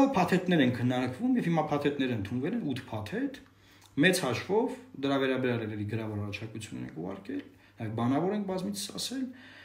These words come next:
սրանք բավարար միջոցառումներ չեն, որ սպասվող սոցիալ-տնտեսական հարվածների դեմն առնեն։ Եվ երբ որ այս օրենքը մենք քննարկում ենք, ես ասում եմ, «Ժողովուրդ ջան, մենք հիմա ավելի կարևոր խնդիր ունենք»։ Դա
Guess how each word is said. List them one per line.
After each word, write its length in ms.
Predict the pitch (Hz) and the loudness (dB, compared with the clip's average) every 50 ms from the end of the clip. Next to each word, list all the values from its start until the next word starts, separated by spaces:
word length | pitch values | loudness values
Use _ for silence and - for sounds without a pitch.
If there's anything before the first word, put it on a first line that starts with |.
| - - - | -18 -12 -6
սրանք 520 | - - 175 170 185 214 240 240 233 - - - - 123 | -2 2 4 4 6 6 6 4 4 0 -6 -10 -8 -2
բավարար 680 | 117 117 127 131 143 151 151 160 160 156 147 123 104 98 | 2 4 6 8 8 10 10 10 10 10 8 6 4 0
միջոցառումներ 800 | 104 110 117 - 123 110 - - 113 107 107 104 104 101 98 98 | -2 -4 -2 -2 -2 -2 -2 -4 -4 -4 -2 -2 -2 -2 -2 -2
չեն, 340 | - - 131 143 185 214 226 - - - - - | -2 -2 -2 -2 -2 -2 -4 -6 -8 -12 -18 -14
որ 180 | - - 131 123 | -6 -4 -4 -4
սպասվող 440 | - - - 139 143 - - 135 107 | -2 -2 -2 -2 0 0 0 0 0
սոցիալ-տնտեսական 1000 | - 120 117 117 - 123 - 98 95 98 92 101 101 - - 101 98 - 104 92 85 - - - - _ | -2 -4 -4 -4 -2 -4 -4 -4 -4 -4 -4 -4 -4 -4 -4 -4 -4 -4 -6 -6 -8 -8 -12 -16 -18 _
հարվածների 560 | - - 113 113 117 113 - - 123 135 143 | -6 -2 0 0 0 -2 -2 -4 -6 -6 -4
դեմն 280 | 139 135 135 156 156 113 | -4 -4 -4 -4 -4 -4
առնեն։ 320 | 110 101 - - - - - _ - - - - - - | -6 -8 -10 -12 -14 -18 -20 _ -20 -20 -20 -18 -6 -2
Եվ 120 | 127 120 127 | 4 8 12
երբ 200 | 170 285 - - | 12 12 12 10
որ 120 | 208 170 | 8 6
այս 120 | 151 - 160 | 6 6 4
օրենքը 300 | 156 151 147 147 127 110 | 2 2 2 0 -2 -4
մենք 160 | 107 101 95 | -4 -4 -4
քննարկում 340 | - 123 123 120 - 277 277 | -4 -4 -4 -2 2 2 4
ենք, 100 | 294 285 | 4 4
ես 80 | - 185 | 2 0
ասում 160 | - - 180 | 0 0 0
եմ, 80 | 143 | 0
«Ժողովուրդ 200 | 151 196 202 180 | 0 0 0 0
ջան, 160 | 180 139 123 123 | 2 2 2 2
մենք 160 | 135 131 131 | 2 0 -2
հիմա 200 | - - 123 117 | -2 -4 -2 -2
ավելի 280 | 117 113 117 123 196 | -2 -2 -2 -2 -4
կարևոր 380 | 208 - 165 147 131 117 117 113 | -4 -2 -2 -2 -2 -2 -4 -6
խնդիր 320 | - - 107 101 - 104 98 | -6 -8 -10 -10 -10 -10 -12
ունենք»։ 300 | 95 90 - - - - - _ - - - - - - _ | -12 -14 -14 -16 -20 -20 -20 _ -20 -20 -20 -20 -20 -18 _
Դա 220 | - 131 147 185 | 0 4 4 6